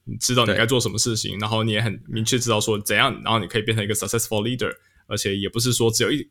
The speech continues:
Speaker 1: 一个，一条路可以上去，你有很多个路可以根据你自己的喜好选择。但在网上，没有人知道。
Speaker 2: 成为解决问题的人，你刚刚说的。<laughs>
Speaker 1: Yeah，成为解决问题的人。但是L three要在网上啊，第一个是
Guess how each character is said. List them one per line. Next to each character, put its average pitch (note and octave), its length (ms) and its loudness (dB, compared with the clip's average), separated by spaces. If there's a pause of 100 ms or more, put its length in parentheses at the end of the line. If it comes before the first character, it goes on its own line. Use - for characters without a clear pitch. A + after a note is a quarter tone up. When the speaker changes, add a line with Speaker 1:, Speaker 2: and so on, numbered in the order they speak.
Speaker 1:
一 A#2 120 -6
个， A#2+ 220 0
一 C#3 40 -8
条 A#2 120 0
路 B2 100 0
可 B2 80 0
以 G2+ 40 2
上 A#2 160 0
去， A2+ 140 0
你 G#2 60 0
有 A2 80 0
很 G#2 160 -8
多 E3+ 160 0
个 B2+ 80 0
路 G#2+ 220 -2
可 G#2+ 120 -2
以 G2+ 40 -4
根 A2+ 140 0
据 A2+ 140 2
你 F2 60 -6
自 - 140 -4
己 F#2+ 60 -2
的 D#2+ 60 -2
喜 - 140 -2
好 G#2+ 120 -2
选 - 200 -6
择。 - 180 -8 (540)
但 A#2 140 0
在 - 140 4
网 A2+ 220 4
上， A2+ 260 2 (320)
没 A#2+ 100 6
有 D#3 100 8
人 C3 140 4
知 A#2+ 140 4
道。 A2 100 6
Speaker 2:
成 G#2+ 80 6
为 A2+ 360 2
解 A2 220 4
决 G#2 220 4
问 D#3 240 8
题 G#2 140 4
的 G2+ 120 4
人， F#2 200 4
你 F#2+ 80 0
刚 G2 120 2
刚 A#2 80 2
说 G#2 200 0
的。 A#2+ 200 2 (260)
<laughs> - 300 4
Speaker 1:
Yeah， - 200 2 (120)
成 A2 180 0
为 A2 80 4
解 A2 120 2
决 E2+ 160 -2
问 G#2 220 0
题 - 120 -6
的 - 40 -8
人。 B2+ 140 -12 (340)
但 D3+ 100 4
是 D#3+ 80 2
L B2 280 4
three B3+ 340 0
要 G#3+ 100 2
在 E3+ 140 6
网 G2+ 200 2
上 A2 240 4
啊， F#2 300 -2
第 B2 140 2
一 - 20 2
个 A2+ 120 2
是 A2 220 0